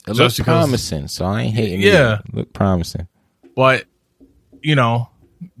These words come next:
Speaker 2: we know what the problem is. The problem is, you know, with the, the, the My Player and stuff like that, and the, and, and the,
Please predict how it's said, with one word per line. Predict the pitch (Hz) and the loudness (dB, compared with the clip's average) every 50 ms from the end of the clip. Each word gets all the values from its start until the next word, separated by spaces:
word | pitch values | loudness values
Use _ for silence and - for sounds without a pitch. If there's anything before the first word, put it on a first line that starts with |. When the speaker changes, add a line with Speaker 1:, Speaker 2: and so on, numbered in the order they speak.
| 117 110 107 104 110 | -10 -10 -8 -6 -2
Speaker 2:
we | 117 147 156 | 0 2 2
know | 147 143 139 135 | 4 4 4 4
what | 131 131 - | 2 2 0
the | 113 | -2
problem | 104 - - - 117 107 110 107 107 107 107 104 - 110 123 165 | -6 -6 -6 -2 2 2 4 4 2 2 0 -4 -6 -6 -4 -2
is. | 214 165 113 104 | -2 -2 -2 -2
The | 104 107 | -4 -6
problem | - - - 107 107 110 110 110 113 110 110 110 | -6 -2 0 2 2 4 2 2 0 0 0 -2
is, | 107 107 117 139 147 | -2 -2 -2 -2 0
you | 127 | 0
know, | 117 110 107 | 0 0 0
with | 110 113 113 - | -2 -4 -4 -2
the, | 107 104 104 104 - _ _ _ _ _ _ _ - | -2 -2 -2 -2 -6 _ _ _ _ _ _ _ -4
the, | 123 113 - - - | -4 -4 -4 -4 -2
the | 120 120 | 0 2
My | 120 117 113 113 | 2 2 2 0
Player | - - - 120 120 117 117 117 117 | 0 -2 -2 0 0 2 2 2 2
and | 113 | 0
stuff | - - - 123 110 - | -2 -4 -4 -4 -4 -2
like | 120 113 110 - | -4 -6 -4 -2
that, | 117 113 113 117 117 110 - | 0 2 2 2 2 0 -2
and | 110 110 110 107 | -4 -4 -4 -6
the, | 101 - - | -6 -8 -8
and, | 107 110 107 98 - _ _ - | -8 -8 -8 -8 -12 _ _ -8
and | 110 110 107 107 | -6 -6 -4 -4
the, | 107 107 104 104 101 - - | -2 -2 -2 -4 -6 -8 -14